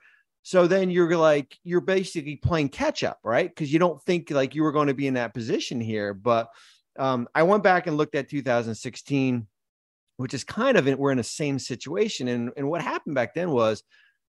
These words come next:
they moved the opt-in, um, the opt-out date, the December fifteenth opt-out date to January thirteenth. And the agreement in principle was reached right around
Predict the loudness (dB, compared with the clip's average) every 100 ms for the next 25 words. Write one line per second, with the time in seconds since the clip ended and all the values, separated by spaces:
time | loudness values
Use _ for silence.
0 | _ _ -2 2 4 4 4 2 0 -2
1 | 0 0 0 -8 -8 -10 _ -4 -2 -2
2 | 0 2 2 4 2 0 -2 -4 -4 -10
3 | -16 -12 -4 -2 -2 -2 -4 0 -2 -2
4 | -2 -2 -2 -4 -4 -4 -6 -8 -14 -4
5 | 0 0 0 0 -2 -6 -4 -4 -4 -12
6 | -12 -12 _ _ _ _ -4 0 2 2
7 | 0 0 2 4 4 2 -2 _ _ _
8 | -4 -2 -2 0 0 0 -4 -2 -2 -4
9 | -10 _ _ -6 -2 -2 0 2 2 -2
10 | -12 -8 2 4 4 4 4 4 2 2
11 | 0 -2